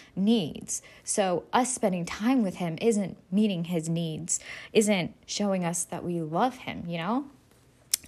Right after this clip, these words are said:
Um, it's not love for his gifts. And he actually, he named <laughs> out some beautiful gifts that God gives us, like forgiveness,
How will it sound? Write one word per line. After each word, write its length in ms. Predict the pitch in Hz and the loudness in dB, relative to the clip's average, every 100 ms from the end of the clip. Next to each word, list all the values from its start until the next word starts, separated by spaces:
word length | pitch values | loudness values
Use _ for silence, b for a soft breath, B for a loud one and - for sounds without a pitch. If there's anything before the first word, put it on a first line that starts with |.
| - | 2
Um, 640 | 226 196 180 - - 202 190 b b b b b _ _ _ - - | 4 6 4 0 -2 -4 -6 b b b b b _ _ _ -14 2
it's 360 | 220 208 - 214 | 2 2 0 2
not 440 | 202 196 214 - | 4 4 2 0
love 440 | 208 202 180 185 - | 0 4 4 2 -2
for 200 | - 180 | -2 0
his 340 | 185 170 170 - | 2 2 0 -4
gifts. 580 | - - - - - - B B B | -2 -2 -6 -6 -6 -8 B B B
And 120 | 220 | 0
he 180 | 208 269 | 4 4
actually, 420 | 320 - 240 - | 4 0 0 0
he 180 | - 214 | 0 0
named 440 | 208 190 247 302 | 2 2 2 0
<laughs> 100 | 214 | -2
out 420 | 190 196 214 208 - | -2 0 2 2 -2
some 220 | 214 185 | -2 -2
beautiful 760 | 175 196 226 226 190 214 175 175 | 0 4 4 2 0 0 0 -2
gifts 320 | - 180 202 - | -2 0 0 -2
that 320 | - - - B B B B | -2 -4 -8 B B B B
God 280 | 208 196 185 | 4 4 4
gives 240 | 208 196 | 2 2
us, 180 | - - | -4 0
like 160 | 208 202 | 0 0
forgiveness, 880 | - 220 233 226 208 170 220 - | 0 4 6 6 4 -2 -2 -6